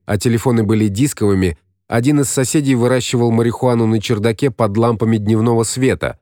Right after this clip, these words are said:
а другой продавал Л С Д. Самые разные люди из среды школьников,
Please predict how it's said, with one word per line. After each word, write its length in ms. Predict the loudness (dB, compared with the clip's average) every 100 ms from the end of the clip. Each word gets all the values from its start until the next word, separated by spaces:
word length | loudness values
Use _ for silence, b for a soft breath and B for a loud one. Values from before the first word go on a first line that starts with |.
| _ _
а 140 | -4 0
другой 420 | 2 2 2 0
продавал 640 | 0 0 0 2 0 -2 -4
Л 200 | 0 2
С 220 | 0 -2
Д. 280 | -2 -4 -4 _ _ _ _ _ _ _ _
Самые 520 | -10 -2 2 2 2
разные 440 | 2 0 2 2 2
люди 280 | 2 0 -2
из 260 | 0 -2
среды 360 | 0 -2 0 0
школьников, 800 | -2 0 0 2 0 -2 -6